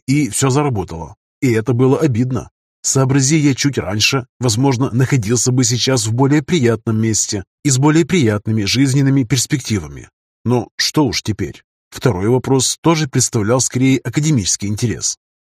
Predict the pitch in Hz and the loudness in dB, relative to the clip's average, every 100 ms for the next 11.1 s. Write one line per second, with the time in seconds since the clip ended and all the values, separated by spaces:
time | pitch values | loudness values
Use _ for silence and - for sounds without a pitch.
0 | _ 120 131 139 147 131 117 131 127 131 | _ 0 0 2 0 0 2 0 0 0
1 | 143 - 123 120 117 135 139 - 110 90 | 0 2 0 -2 0 0 0 0 -2 -2
2 | 90 117 113 123 127 113 107 123 - 113 | -4 -2 0 0 0 0 0 -2 0 2
3 | 135 117 123 120 117 127 123 110 127 110 | 2 2 2 2 0 0 0 2 0 0
4 | 113 - - 110 76 - _ 110 127 135 | -4 -4 -4 -4 -6 -12 _ -4 0 2
5 | 120 104 117 - 160 165 165 117 113 - | 0 0 -2 0 -2 0 0 0 0 0
6 | 123 131 131 131 113 107 127 120 117 131 | 0 2 2 0 0 0 0 0 0 2
7 | 135 131 113 123 131 131 - 120 127 123 | 2 2 2 2 2 0 0 -2 0 0
8 | 110 - 123 - 131 131 113 - 135 123 | 0 0 0 0 2 2 0 0 0 2
9 | 110 147 139 - _ _ 127 120 113 123 | 0 0 -2 -6 _ _ -2 0 2 2
10 | 120 123 123 110 110 120 92 113 143 139 | 2 2 2 0 -2 -4 -2 -2 2 2
11 | 117 | 0